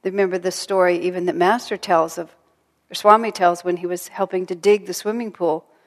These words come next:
for Master, and they were outside with the shovels, and it was very hot. And Swamiji was digging, and Master came out to dig a little bit too, and, you know, it was per-, they were perspiring, and it was hard work. And,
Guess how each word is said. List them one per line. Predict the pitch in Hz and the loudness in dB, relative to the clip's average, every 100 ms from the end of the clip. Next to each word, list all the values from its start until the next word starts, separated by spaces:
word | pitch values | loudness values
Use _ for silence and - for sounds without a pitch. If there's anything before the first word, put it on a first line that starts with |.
| _ _ | _ _
for | - | -2
Master, | 180 190 226 - 190 | 2 4 2 0 0
and | 175 | 2
they | 170 | 2
were | |
outside | 175 180 - 190 185 | 2 0 0 0 0
with | 175 | -4
the | 175 | -6
shovels, | - 208 214 185 175 | 0 0 2 -2 -4
and | |
it | 175 | -6
was | 180 170 | -6 -6
very | 185 196 | -4 -2
hot. | 190 190 196 175 - _ _ _ _ _ _ _ _ _ _ | -2 0 0 0 -8 _ _ _ _ _ _ _ _ _ _
And | - 226 | -6 2
Swamiji | 220 208 214 202 196 | 4 4 2 -2 -4
was | 190 | -4
digging, | 160 185 190 208 | -2 2 2 4
and | 190 | 6
Master | 185 214 - | 6 6 2
came | 196 196 | 0 2
out | 190 185 | 2 2
to | 180 | -2
dig | 156 185 185 | 0 0 2
a | |
little | 180 185 180 | 0 0 0
bit | 180 170 | -2 -2
too, | - 285 262 | 0 2 4
and, | 175 175 175 _ - | 2 0 -6 _ -8
you | |
know, | 202 | -6
it | - | -6
was | 196 | -8
per-, | - 190 | -6 -2
they | 202 | 0
were | 196 | -2
perspiring, | 190 208 - 175 180 202 247 | -4 -10 -6 2 2 2 0
and | 180 | 0
it | 175 | -2
was | 196 | -4
hard | - 196 185 180 | 0 0 0 0
work. | 285 302 | 0 0
And, | 180 180 | -6 -6